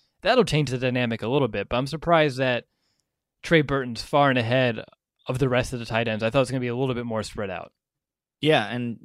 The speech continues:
Speaker 2: Will, you said Josh Bellamy caught all three of his passes?
Speaker 1: Three for three,
Speaker 2: Wow.
Speaker 1: twenty-eight yards.
Speaker 2: That is,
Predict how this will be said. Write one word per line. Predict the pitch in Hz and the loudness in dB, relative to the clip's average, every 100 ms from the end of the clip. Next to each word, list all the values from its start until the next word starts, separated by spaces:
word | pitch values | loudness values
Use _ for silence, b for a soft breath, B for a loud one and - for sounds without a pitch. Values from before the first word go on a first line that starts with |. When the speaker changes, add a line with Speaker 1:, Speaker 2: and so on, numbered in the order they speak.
| - | -10
Speaker 2:
Will, | 120 127 | 0 0
you | 107 147 | 2 -2
said | - 165 104 | -2 -2 -2
Josh | 104 139 - | -2 -4 -2
Bellamy | 107 120 123 104 _ _ | -2 0 -2 -4 _ _
caught | - 123 - | -4 -4 -2
all | 101 117 | -4 -4
three | - 139 | -2 -2
of | 117 | -2
his | 92 | -8
passes? | - 87 - 151 156 | -4 -4 -2 -6 -8
Speaker 1:
Three | - 110 | -10 -10
for | 110 147 | -6 -2
three, | - | 2
Speaker 2:
Wow. | 127 - | 2 2
Speaker 1:
twenty-eight | 127 143 156 | 0 0 0
yards. | 165 175 151 143 | 0 2 2 0
Speaker 2:
That | |
is, | 110 - - | -6 -10 -18